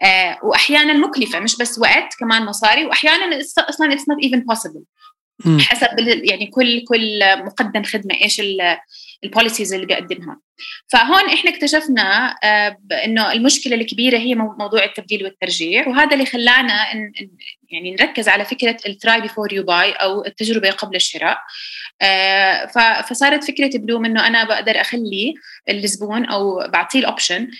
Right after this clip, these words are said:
Speaker 1: إنه يختار أكتر من قياس أو أكتر من لون لنفس القطعة، يطلبهم ل-، ل-، للبيت. آه، ولحد هاي المرحلة ما، ما بتدفع ولا إشي. آه، بتستلم
Speaker 2: مم.
Speaker 1: box موجود فيه كل الأوردر تبعك، بت-، بت-، بت-،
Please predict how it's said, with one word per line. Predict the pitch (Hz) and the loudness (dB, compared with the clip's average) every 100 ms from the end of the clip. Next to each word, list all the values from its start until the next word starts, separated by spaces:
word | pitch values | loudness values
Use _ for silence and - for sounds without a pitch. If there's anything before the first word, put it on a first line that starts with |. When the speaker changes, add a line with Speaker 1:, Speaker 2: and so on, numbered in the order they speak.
| - | -8
Speaker 1:
إنه | 220 | -2
يختار | 226 226 226 - 233 233 | 0 0 -2 2 4 4
أكتر | - - 240 | 0 -2 -2
من | 214 | 0
قياس | 214 190 151 - - | -2 -2 -4 -4 -8
أو | 175 | -8
أكتر | - 254 233 | -6 -2 -2
من | 220 | 0
لون | 208 196 | -2 -4
لنفس | 196 - | -8 -10
القطعة، | 175 - 185 - _ _ 214 | -12 -8 -8 -8 _ _ -14
يطلبهم | - 269 220 202 170 - _ - | 0 0 0 -4 -8 -14 _ 0
ل-، | 190 185 170 - | 2 2 0 -2
ل-، | 180 165 | -2 -2
للبيت. | 170 180 180 214 - - - - - - | -4 -2 0 0 -4 -14 -20 -20 -14 0
آه، | 190 180 | 0 2
ولحد | 208 - 302 | 0 2 2
هاي | 277 294 | 4 4
المرحلة | 277 269 269 269 262 311 - _ | 4 2 2 2 4 2 0 _
ما، | 220 233 254 247 - _ - | -2 2 4 2 -6 _ -2
ما | |
بتدفع | 226 233 202 | -2 0 -2
ولا | 196 185 | -2 -2
إشي. | - - - _ _ - - _ | -4 -4 -18 _ _ -20 -20 _
آه، | 196 190 190 | 0 2 0
بتستلم | 277 214 170 262 185 | -2 2 4 4 0
Speaker 2:
مم. | 170 _ | -6 _
Speaker 1:
box | 254 302 - - - | -2 -2 -8 -10 -8
موجود | 208 202 226 | -4 -2 -4
فيه | 226 196 | -2 -2
كل | 196 233 220 | -2 -2 0
الأوردر | 180 196 190 | 0 -2 -4
تبعك، | 180 175 165 302 - | -10 -4 0 0 -2
بت-، | 202 _ 196 | -12 _ -18
بت-، | 196 | -16
بت-، | 190 - _ | -20 -20 _